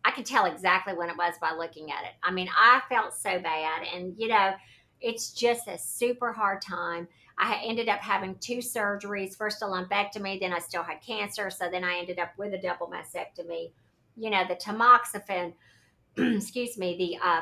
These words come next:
physical therapy, all that. And, you know, it takes a, at least a year out of your life. And it's a really tough year. But, you know,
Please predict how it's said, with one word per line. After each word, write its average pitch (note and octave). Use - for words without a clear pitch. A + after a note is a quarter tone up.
physical A#3
therapy, G3+
all C#4
that. D#3
And, A#3
you A3+
know, A3
it A3
takes B3
a, G#3+
at A3
least B3+
a A#3
year G#3+
out G3
of F#3+
your F3+
life. -
And G#3
it's G#3
a G3+
really A#3
tough G3+
year. F#3
But, G#3
you A3
know, G#3